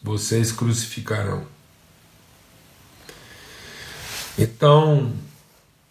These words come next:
que a gente não seja um profeta morto, que, que foi vencido,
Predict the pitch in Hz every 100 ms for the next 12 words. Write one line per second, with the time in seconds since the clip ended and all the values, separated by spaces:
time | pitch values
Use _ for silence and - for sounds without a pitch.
0 | _ - 151 120 143 156 - 147 147 139
1 | - 139 139 120 131 131 127 127 113 123
2 | 123 123 120 117 107 - - - - _
3 | _ _ _ _ _ _ _ _ _ _
4 | _ _ _ _ _ _ _ - - -
5 | - - - - - - - - - -
6 | - - - - - - 120 123 120 120
7 | 117 110 104 104 - _ _ - - -
8 | 131 120 120 113 - 123 110 98 95